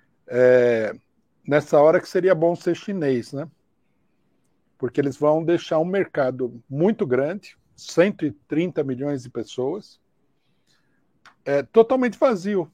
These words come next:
Então, por exemplo, veja só: sai a Apple, sai a, o Google, entra a Xiaomi.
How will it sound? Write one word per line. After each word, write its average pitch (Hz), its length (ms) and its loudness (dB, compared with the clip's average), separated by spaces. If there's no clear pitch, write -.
Então, 180 160 2
por 170 140 2
exemplo, 143 300 -2
veja 185 340 2
só: 110 340 -4
sai 196 340 4
a 190 220 10
Apple, 110 440 -6
sai 165 460 -2
a, 175 240 0
o 143 120 -2
Google, 131 520 0
entra 156 280 -4
a 208 40 -2
Xiaomi. 214 520 -6